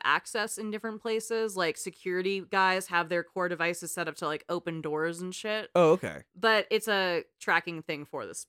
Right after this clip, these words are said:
Speaker 1: prison.
Speaker 2: Got it.
Speaker 1: Jacob passes the fuck out. And he has this dream where he's in his street clothes, no neck implant,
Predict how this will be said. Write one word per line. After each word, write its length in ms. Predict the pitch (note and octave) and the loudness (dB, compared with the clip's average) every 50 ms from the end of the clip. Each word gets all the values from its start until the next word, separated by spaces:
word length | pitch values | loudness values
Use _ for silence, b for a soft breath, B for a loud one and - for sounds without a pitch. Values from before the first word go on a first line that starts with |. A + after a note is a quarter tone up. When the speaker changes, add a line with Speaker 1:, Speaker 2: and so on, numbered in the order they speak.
| _ | _
Speaker 1:
prison. 400 | - - B2 - - C2 G2 F#3+ - | -10 -10 -10 -10 -12 -18 -14 -6 -2
Speaker 2:
Got 200 | - G#2+ D#2+ C2+ | -2 -2 -2 -4
it. 100 | B1 - _ _ _ _ _ _ _ _ _ _ _ _ _ _ _ _ _ _ _ _ _ _ _ - | -10 -14 _ _ _ _ _ _ _ _ _ _ _ _ _ _ _ _ _ _ _ _ _ _ _ -2
Speaker 1:
Jacob 480 | - C#4+ F#4 A4+ A4 A#4 A4+ G4+ B3 - - | 0 2 4 4 4 4 2 2 0 -4 -4
passes 540 | - - A#3+ B3 B3 A#3+ - A#3 A3+ G3+ F#3 | 6 8 10 10 10 8 4 -6 -8 -6 -6
the 80 | G3 | -8
fuck 400 | - - - - G3 D3+ - - - | -8 -8 -4 -2 0 0 0 -2 -10
out. 260 | - A#1 F2 G#2+ - _ _ _ _ _ _ _ _ _ - | -10 -10 -10 -10 -12 _ _ _ _ _ _ _ _ _ 0
And 400 | G#3+ A3 G#3+ G#3+ G#3 G#3 G3+ - - | 2 2 4 4 4 2 0 -2 -4
he 240 | - A3+ A3+ A3+ A#3+ | -4 -4 -2 0 0
has 200 | B3+ A#3+ B3 A#3 | 2 2 2 0
this 160 | B3+ A#3 - | -2 -8 -8
dream 320 | - - G3+ G#3 G3 F#3+ F#3+ | -4 0 2 2 2 2 0
where 100 | F#3+ F#3+ | 0 -2
he's 220 | F#3+ G#3 G3+ F3+ | -2 -2 -4 -2
in 140 | G3 G3 F#3+ | -2 -4 -4
his 160 | F#3+ F3+ - | -4 -6 -8
street 360 | - - - - B3+ B3 - | -10 -10 -6 -6 -6 -6 -6
clothes, 680 | _ - A#3+ A3 G#3 G#3 G#3 G3+ G3+ G3 F#3+ - - - - | _ -2 2 2 4 4 4 4 2 0 -2 -6 -12 -12 -10
no 360 | A#3+ B3 C4 C#4 C#4 C4+ C4 | -8 -4 0 2 2 4 4
neck 320 | B3 A#3+ A#3 A3+ A3+ - A3 | 2 2 2 0 0 -2 -4
implant, 560 | G#3+ G#3+ G#3 - - A3 G#3+ G#3 G#3 G3 | -4 -6 -6 -8 -6 -4 -2 -2 -2 -4